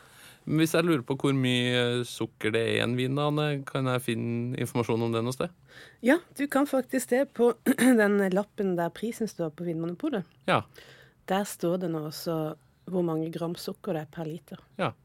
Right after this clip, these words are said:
Speaker 1: og på nettsiden nå, regner jeg med?
Speaker 2: Og på nettsiden også.
Speaker 1: Ja. Eh.
Speaker 2: Altså, den <clears throat> informasjonen vi har der, er den informasjonen vi får fra våre
Speaker 1: Ja.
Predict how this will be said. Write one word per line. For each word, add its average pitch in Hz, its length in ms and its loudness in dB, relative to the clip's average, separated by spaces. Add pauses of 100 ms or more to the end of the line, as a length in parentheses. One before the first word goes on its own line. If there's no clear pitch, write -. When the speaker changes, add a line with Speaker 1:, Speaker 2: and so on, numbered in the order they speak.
(200)
Speaker 1:
og 127 100 0
på 131 120 0
nettsiden 123 520 0
nå, 117 80 -2 (220)
regner 131 160 -2
jeg 135 180 4
med? 247 80 6
Speaker 2:
Og 262 80 0
på 247 160 -4
nettsiden 156 400 -8
også. - 220 -16 (160)
Speaker 1:
Ja. - 160 2 (840)
Eh. 139 160 0
Speaker 2:
Altså, 226 240 6
den 214 300 2 (160)
<clears throat> 233 240 6
informasjonen 196 580 0
vi 165 80 -2
har 160 160 -2
der, 175 240 -4
er 165 160 -2
den 156 300 -4 (100)
informasjonen 160 560 -4
vi 156 80 -6
får 160 400 -6
fra 165 240 -4
våre 143 320 -8 (540)
Speaker 1:
Ja. 110 100 0